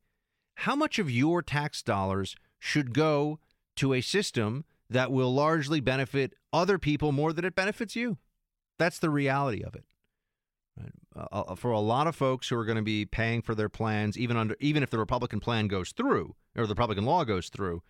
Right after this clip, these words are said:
they will be subsidizing others. So you're not even getting the maximum benefit of the dollars that you are paying for y-, your family's health care and your health care. You will be subsidizing others.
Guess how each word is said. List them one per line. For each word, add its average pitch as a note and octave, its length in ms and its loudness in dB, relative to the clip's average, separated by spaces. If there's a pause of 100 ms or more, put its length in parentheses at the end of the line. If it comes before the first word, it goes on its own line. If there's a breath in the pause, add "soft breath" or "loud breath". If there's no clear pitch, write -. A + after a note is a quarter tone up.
(680)
they B2 120 2
will F3+ 100 4
be E3 100 0
subsidizing B2+ 680 0
others. - 400 -8 (920)
So C3+ 100 2
you're D#3 200 4
not F#3+ 160 2
even D#3 220 2
getting D3 220 2
the C3+ 60 2
maximum C3 440 2
benefit B2+ 340 2
of A2 80 -2
the G#2+ 80 0
dollars C3 480 2
that A2+ 120 -4
you C#3 280 2
are B2+ 120 2
paying C3+ 460 0
for C3+ 260 0
y-, G#2+ 400 -2
your C3+ 380 2
family's C3 440 -2
health B2+ 220 -2
care B2 260 2
and A2+ 100 2
your C3+ 160 2
health F2+ 280 -4
care. E2 220 -12 (1080)
You G#2+ 260 2
will C#3+ 120 4
be C3 100 0
subsidizing A2 640 -4
others. - 400 -16